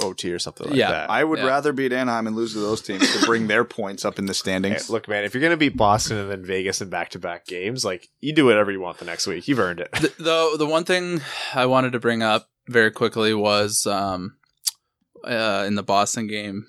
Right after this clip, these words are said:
Speaker 2: and thank, you know, Robbie Fabry coming in the lineup. This, this helps us, you know, kind of put people in their <laughs> spot in the lineup. I actually thought Darren Helm played really well.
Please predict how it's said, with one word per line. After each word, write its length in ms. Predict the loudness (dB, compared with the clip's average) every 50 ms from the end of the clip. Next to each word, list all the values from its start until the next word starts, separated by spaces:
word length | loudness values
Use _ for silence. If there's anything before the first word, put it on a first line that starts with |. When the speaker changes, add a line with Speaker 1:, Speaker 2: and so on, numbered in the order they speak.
| _ -10
Speaker 2:
and 160 | -10 -6 0
thank, 280 | 2 2 2 2 -2 -8 -18 -18 -20 -20 _ _ _
you 100 | -4 -4
know, 120 | -2 -2
Robbie 320 | -2 -2 -2 -2 -2 -4
Fabry 380 | -2 2 2 2 4 4 2 2
coming 240 | 2 0 -2 0 2
in 60 | 2
the 60 | 4
lineup. 300 | 4 4 4 2 2 0
This, 280 | 0 -2 -2 -2 -4 -4
this 220 | _ -6 -6 -4
helps 280 | 0 -2 -2 0 2 2
us, 240 | 2 2 2 2 2
you 80 | 2
know, 260 | 2 4 2 2 0 _ _ -20 -20 -20 _ -20 _ _ _ _ _ -20 -20 -20 -20 -20 _
kind 220 | -2 0 0 2 2
of 260 | 0 -2 -4 -8 -18 _ _ _ _ _ _
put 220 | -4 -2 -2 -2 _
people 320 | -4 -4 -2 0 0 0
in 100 | 0 0
their 220 | 0 0 0 0 0
<laughs> 0 |
spot 440 | 0 0 0 2 2 2 2 2
in 80 | 2 2
the 60 | 2
lineup. 340 | 2 4 4 2 2 0 -2
I 140 | -2 0 0
actually 180 | 0 2 0 2
thought 200 | 2 2 2 2
Darren 180 | 0 -2 -2 -2
Helm 180 | -2 -4 -4
played 220 | -2 -4 -4 -4 -4 _
really 260 | -10 -8 -6 -4 -4
well. 300 | -2 0 0 -2 -2 -4